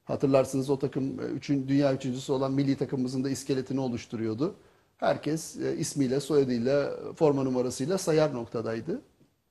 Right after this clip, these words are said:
E, bu kadar, e,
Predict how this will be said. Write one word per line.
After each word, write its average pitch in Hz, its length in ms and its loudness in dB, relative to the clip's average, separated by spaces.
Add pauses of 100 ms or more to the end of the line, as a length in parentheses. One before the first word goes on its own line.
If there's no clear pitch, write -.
(560)
E, 120 240 0 (500)
bu 190 80 -8
kadar, 160 460 2 (560)
e, 101 320 -6